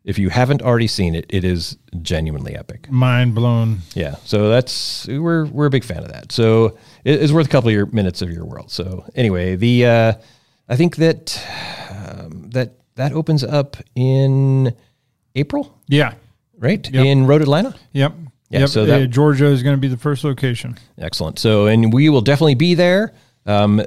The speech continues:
Speaker 1: we'll be on the Challenger again, and we're supporting a couple of the other guys as well.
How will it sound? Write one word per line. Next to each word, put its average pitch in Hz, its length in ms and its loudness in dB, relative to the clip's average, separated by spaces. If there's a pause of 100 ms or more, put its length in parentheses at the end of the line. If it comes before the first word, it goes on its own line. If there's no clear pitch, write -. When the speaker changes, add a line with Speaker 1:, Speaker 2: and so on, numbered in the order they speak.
Speaker 1:
we'll 127 300 2
be 127 300 2
on 117 240 2
the 113 180 2
Challenger 131 480 2
again, 156 480 0
and 104 340 0
we're 95 100 -2
supporting 107 440 -2
a 98 40 -2
couple 101 220 -8
of 98 40 -4
the - 20 -4 (100)
other - 0 - (100)
guys 95 140 -6
as - 140 -12
well. 151 340 -6